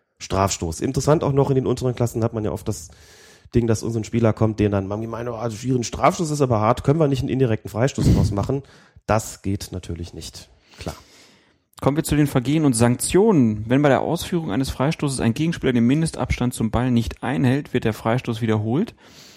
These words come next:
Speaker 2: Wird ein Freistoß für das verteidigende Team im eigenen Strafraum nicht direkt aus dem Strafraum hinausgespielt, wird der Freistoß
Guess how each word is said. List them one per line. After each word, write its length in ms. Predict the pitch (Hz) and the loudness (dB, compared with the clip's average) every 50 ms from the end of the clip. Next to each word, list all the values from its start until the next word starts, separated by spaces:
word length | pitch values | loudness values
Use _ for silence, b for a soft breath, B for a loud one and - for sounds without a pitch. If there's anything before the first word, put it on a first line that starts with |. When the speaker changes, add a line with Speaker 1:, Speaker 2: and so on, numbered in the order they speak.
| B B B B B _ | B B B B B _
Speaker 2:
Wird 140 | 131 131 113 | 0 2 2
ein 120 | 123 123 | 2 0
Freistoß 480 | - - 120 127 156 - - 147 139 - | 0 0 2 2 2 0 -2 -4 -6 -2
für 120 | - 131 | -2 0
das 120 | 123 120 | 0 0
verteidigende 720 | - - 113 - - 139 147 175 175 170 147 131 120 113 - | 0 -2 -4 -4 -2 -2 -2 0 0 0 2 2 2 0 -2
Team 280 | - - 127 123 117 | -2 0 2 2 2
im 100 | 110 101 | 2 2
eigenen 320 | - 107 131 143 151 135 117 | 2 0 0 2 2 0 0
Strafraum 460 | - - - 120 113 - - 113 117 | 0 -2 -2 -2 -2 0 0 2 2
nicht 200 | 120 117 - - | 2 0 0 0
direkt 320 | 117 113 135 156 - - | 0 0 0 0 -2 -2
aus 140 | 123 120 117 | -2 -2 0
dem 120 | - 117 110 | -2 -4 -4
Strafraum 520 | - - 117 113 113 - 113 113 110 110 B B B B B B B | -4 -4 -4 -4 -2 -2 -2 -2 -2 -2 B B B B B B B
hinausgespielt, 800 | - 117 110 110 117 117 - - - - 131 139 - - _ | -2 2 2 2 2 0 -4 -12 -6 -4 -4 -4 -4 -6 _
wird 140 | 147 - - | -6 -4 -4
der 60 | 104 | -4
Freistoß 540 | 104 - - 87 98 - - 110 107 - - | -6 -6 -6 -8 -8 -6 -8 -10 -10 -10 -12